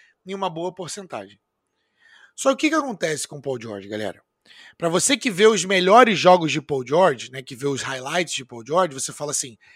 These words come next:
"Esse cara é uma superestrela na N B A, ele é o número um em qualquer time." A diferença é que faz tempo que ele não é número um. Ele não foi número um, ele não é número um em Los Angeles, ele não foi número um em Oklahoma City, e ele,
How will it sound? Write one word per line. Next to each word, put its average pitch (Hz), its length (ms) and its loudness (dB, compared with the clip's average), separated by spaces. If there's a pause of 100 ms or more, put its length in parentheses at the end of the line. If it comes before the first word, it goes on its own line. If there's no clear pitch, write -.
(140)
"Esse 165 220 0
cara 160 220 -2
é - 20 -6
uma 160 120 -10
superestrela 151 580 -6
na 156 80 -6
N 160 100 -4
B 208 160 10
A, 247 260 10 (220)
ele 190 140 6
é - 20 8
o 196 80 2
número 220 300 4
um 285 240 4 (500)
em 190 100 -6
qualquer 214 400 4
time." 120 380 -4 (320)
A 175 80 -6
diferença 226 340 -2
é - 20 -6
que - 60 -14
faz 277 220 -2
tempo 240 260 -8
que 175 120 -6
ele 160 80 -4
não 147 120 -4
é 147 60 -4
número 139 300 -8
um. 104 120 -20 (600)
Ele 139 120 -6
não 143 100 -2
foi 185 180 0
número 175 320 2
um, 147 240 -6
ele 151 140 0
não 160 140 6
é 240 80 12
número 220 280 6
um 170 140 0
em 160 60 0
Los 139 180 0
Angeles, 147 460 -6 (800)
ele 156 80 -4
não 151 80 0
foi 202 180 0
número 233 260 6
um 185 140 2
em 180 60 2
Oklahoma 151 420 0
City, 180 380 -6 (800)
e 226 260 4 (640)
ele, 220 480 6